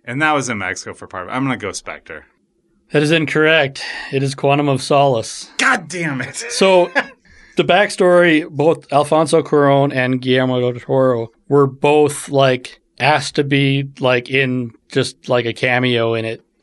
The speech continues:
Speaker 2: by the director of Quantum of Solace.
Speaker 1: Okay. I'm not good at the cameo game unless they're very, very obvious about the cameo, which sometimes Bond is, but we're not really hitting these.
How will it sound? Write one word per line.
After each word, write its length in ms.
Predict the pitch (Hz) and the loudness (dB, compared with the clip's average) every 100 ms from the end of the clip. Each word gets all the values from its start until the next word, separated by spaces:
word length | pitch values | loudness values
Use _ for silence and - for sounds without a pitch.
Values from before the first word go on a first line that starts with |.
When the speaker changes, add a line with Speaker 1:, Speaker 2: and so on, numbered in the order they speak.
| - | -16
Speaker 2:
by 360 | 131 127 120 | -2 0 2
the 160 | 123 120 | 0 0
director 680 | 120 113 113 - 120 113 110 | -2 -2 -4 -4 -6 -6 -8
of 520 | 110 110 107 - - | -10 -10 -12 -20 -20
Quantum 320 | - 113 107 101 | -4 -4 -4 -8
of 80 | |
Solace. 500 | - 107 113 - - _ _ _ | -8 -8 -8 -14 -20 _ _ _
Speaker 1:
Okay. 380 | 131 120 101 90 - - - - | -10 -10 -8 -10 -12 -20 -20 -8
I'm 100 | 147 | -2
not 220 | 254 277 | 0 0
good 160 | 233 214 | 2 0
at 80 | 180 | 0
the 100 | 156 | -4
cameo 540 | - 127 135 151 151 | -2 0 2 2 0
game 320 | 147 151 151 | 0 0 0
unless 340 | 120 123 117 - | -4 -6 -4 -4
they're 100 | 117 | -6
very, 360 | 101 113 113 | -2 -2 0
very 260 | 107 110 107 | 0 -2 -2
obvious 560 | 95 98 95 101 92 104 | -4 -6 -6 -8 -8 -8
about 220 | 95 90 | -10 -10
the 80 | 95 | -12
cameo, 600 | 104 90 90 85 85 - | -10 -10 -8 -10 -12 -8
which 160 | 156 147 | -2 0
sometimes 540 | - 170 143 151 135 107 | 0 -2 -2 -2 -2 -4
Bond 380 | 110 104 104 | -6 -6 -6
is, 360 | 95 110 120 - | -6 -6 -6 -10
but 240 | - 113 113 | -10 -8 -4
we're 120 | 127 | -4
not 300 | 117 113 104 | -2 -6 -8
really 300 | 101 98 98 | -10 -10 -10
hitting 340 | 101 98 98 | -10 -10 -6
these. 340 | 120 - - | -6 -4 -4